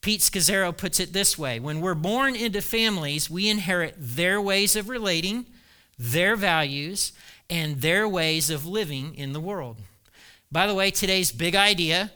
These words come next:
as all the ideas in this teaching series, are taken from his work, Emotionally Healthy Spirituality. You should buy a copy. You should read it. And then when you read it, you'll go, "Man, I need to read that again,"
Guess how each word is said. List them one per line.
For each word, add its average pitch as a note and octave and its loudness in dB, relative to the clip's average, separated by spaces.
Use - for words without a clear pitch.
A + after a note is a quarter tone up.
as D3+ 0
all F3+ 2
the F3 0
ideas C#3+ 0
in C#3+ -4
this D3 2
teaching F3+ 0
series, D#3 0
are D#3 -4
taken E3 -2
from E3 -4
his F#3 -2
work, D#3 -4
Emotionally E3 -4
Healthy D3+ -6
Spirituality. D3 -2
You D4+ -6
should F4+ -2
buy D4 4
a C#4+ 0
copy. A#2+ -6
You F#3+ -4
should A3+ 2
read B3+ 2
it. D3+ 0
And D3+ -4
then G3 2
when F3+ -4
you F3+ -2
read C4 2
it, G3 0
you'll E3 -4
go, D3+ 0
"Man, E3 0
I D#3 2
need D#3+ -4
to B2 -6
read C#3 -8
that F3 2
again," G#3 0